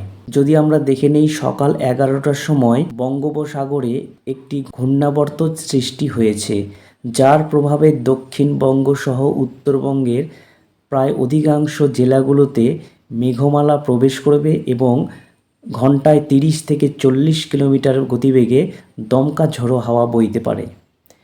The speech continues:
দেখে নেব কোথায় কেমন বৃষ্টির সম্ভাবনা তৈরি হতে পারে দক্ষিণবঙ্গে। আমরা যদি দেখি, দক্ষিণবঙ্গের সকাল থেকে প্রায় সমস্ত জেলাগুলিতে মেঘাচ্ছন্ন থাকবে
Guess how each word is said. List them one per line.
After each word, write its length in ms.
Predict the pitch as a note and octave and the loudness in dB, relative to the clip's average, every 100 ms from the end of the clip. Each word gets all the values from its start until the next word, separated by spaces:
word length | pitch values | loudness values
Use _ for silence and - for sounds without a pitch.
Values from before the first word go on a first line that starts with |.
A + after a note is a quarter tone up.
| _ - | _ -10
দেখে 240 | A#2+ B2+ D#3 | -4 2 4
নেব 160 | D#3 D#3+ | 4 2
কোথায় 300 | D3+ C#3+ D3 | -2 2 2
কেমন 240 | D3 D3+ D3+ | 4 2 2
বৃষ্টির 480 | C3+ C3+ - - D3 | 2 -2 -4 -4 -4
সম্ভাবনা 560 | - C#3+ C#3 C#3 C#3+ C#3+ C#3 | -2 -2 0 2 2 2 2
তৈরি 220 | C#3 C3+ | 2 4
হতে 220 | C#3 D3 C#3+ | 2 2 4
পারে 220 | D3 D#3+ F3 - _ _ A#2+ | 4 2 -2 -10 _ _ -12
দক্ষিণবঙ্গে। 760 | C3 - - D3+ C#3+ D3 D3 F#3+ G3+ - _ _ | -10 -10 -8 -6 -4 -4 -4 -6 -10 -16 _ _
আমরা 240 | B2+ C#3 D3 | -12 -8 -8
যদি 200 | D3+ D#3+ | -8 -8
দেখি, 280 | C#3+ C#3+ D#3+ | -6 -6 -6
দক্ষিণবঙ্গের 800 | C#3+ C#3 - D#3 D3 D3 D3 D3 | -6 -6 -6 -8 -6 -6 -6 -8
সকাল 320 | - C3 D3 C#3+ | -10 -10 -8 -8
থেকে 280 | D3 D3 C#3+ D#3 - _ | -8 -4 -4 -4 -10 _
প্রায় 240 | D3 C#3 C3+ | 0 0 0
সমস্ত 440 | - C#3 D3+ D3+ D#3 | -4 -2 0 0 -2
জেলাগুলিতে 640 | C3 C#3 C#3+ C#3+ D3 D3 D3 | 2 4 4 2 0 0 2
মেঘাচ্ছন্ন 680 | C3+ C3 C3+ C#3+ - C#3+ C#3+ | 2 2 0 -4 -2 0 0
থাকবে 380 | C#3+ C3+ C3 D3+ | 0 -2 0 0